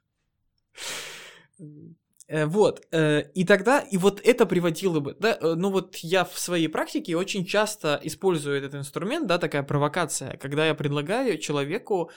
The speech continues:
те, э, там, нездоровые установки, которые он там, э, предъявляет, когда он говорит, что типа, «Ну, я не могу людям отказывать». И я говорю, «Не можешь отказывать? Не отказывай. Давай, вот тогда возьми эту установку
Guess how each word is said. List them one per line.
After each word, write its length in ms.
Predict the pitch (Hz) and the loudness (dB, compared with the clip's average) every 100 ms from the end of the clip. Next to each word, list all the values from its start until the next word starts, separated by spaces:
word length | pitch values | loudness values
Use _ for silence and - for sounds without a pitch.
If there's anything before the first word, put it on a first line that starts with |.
| - - _ | -20 -20 _
те, 500 | - 202 180 147 - | 0 4 4 4 2
э, 540 | 139 143 135 131 131 | -2 0 2 2 2
там, 200 | 131 131 | 0 -2
нездоровые 420 | 147 151 175 156 139 | 0 2 4 4 2
установки, 560 | - 165 156 147 - | 0 0 -2 -4 -10
которые 460 | - 135 139 131 127 | -6 -4 -2 -2 -4
он 180 | 127 127 | -6 -8
там, 300 | 123 117 - | -10 -10 -14
э, 260 | - 127 120 | -10 -8 -8
предъявляет, 800 | 135 135 143 202 359 254 - - - | -8 -8 -6 -4 -2 -2 -4 -12 -12
когда 240 | 139 139 | -4 -2
он 80 | 131 | -2
говорит, 340 | 135 156 294 | -2 -2 -2
что 180 | - 156 | -6 -8
типа, 280 | - 143 135 | -8 -6 -2
«Ну, 180 | 175 220 | 0 2
я 180 | 160 196 | 2 2
не 100 | 180 | 0
могу 240 | 143 135 | -2 -4
людям 300 | 165 143 143 | -4 -2 -4
отказывать». 580 | 139 123 110 - - _ - - | -6 -8 -8 -12 -18 _ -20 -14
И 60 | 143 | -6
я 160 | 143 147 | -2 0
говорю, 240 | 147 143 | 0 0
«Не 120 | 147 | 0
можешь 240 | 175 196 196 | 2 0 -2
отказывать? 460 | - 330 247 - | -4 0 0 0
Не 100 | 214 | -2
отказывай. 680 | 311 - 392 269 156 - - _ _ _ - | -4 -4 -4 -4 -6 -10 -20 _ _ _ -2
Давай, 440 | 151 269 320 147 - | 0 2 2 0 -2
вот 240 | 175 190 | -2 0
тогда 260 | 214 226 214 | 0 4 4
возьми 340 | 196 202 311 - | 2 2 0 -2
эту 220 | 202 170 | -6 -6
установку 540 | - 233 294 - 226 | -6 -4 -4 -2 -4